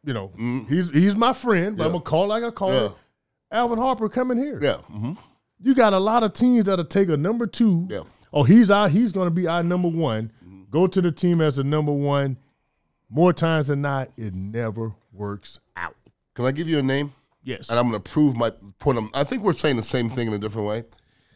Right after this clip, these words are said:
Speaker 2: I'm gonna give you a player that was drafted this year. And I go, "Wow, Anthony Richardson. I'm sorry.
Speaker 1: Mm-hmm.
Speaker 2: I'm sorry. I don't give a crap how fast you are. I don't give a crap if you just throw the ball for eighty-five yards."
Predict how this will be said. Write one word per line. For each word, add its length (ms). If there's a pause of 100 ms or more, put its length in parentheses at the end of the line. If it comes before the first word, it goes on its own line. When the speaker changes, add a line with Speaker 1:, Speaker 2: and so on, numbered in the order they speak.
(280)
Speaker 2:
I'm 80
gonna 60
give 180
you 60
a 20
player 300
that 120
was 140
drafted 400
this 220
year. 340 (340)
And 80
I 80
go, 420 (260)
"Wow, 320 (640)
Anthony 320
Richardson. 500 (540)
I'm 180
sorry. 320 (360)
Speaker 1:
Mm-hmm. 280
Speaker 2:
I'm 100
sorry. 400
I 80
don't 140
give 260 (260)
a 80 (180)
crap 440 (480)
how 160
fast 460
you 140
are. 160 (420)
I 100
don't 180
give 200
a 60 (180)
crap 480
if 80
you 60
just 140
throw 100
the 80
ball 180
for 140
eighty-five 440
yards." 260